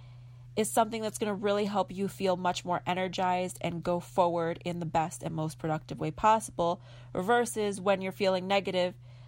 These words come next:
You know, I mean, if you think about it, and if I think about it,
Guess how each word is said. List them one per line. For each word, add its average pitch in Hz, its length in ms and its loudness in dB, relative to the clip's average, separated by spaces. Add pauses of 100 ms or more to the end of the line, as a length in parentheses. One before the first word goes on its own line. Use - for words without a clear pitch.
(160)
You 220 100 0
know, 196 240 2 (720)
I 233 60 2
mean, 220 240 -2 (100)
if 220 140 0
you 294 120 4
think 247 220 2
about 190 300 6
it, 185 200 2
and 185 80 -4
if 185 120 -2
I 220 160 8
think 208 200 -4
about 165 280 2
it, 160 180 -2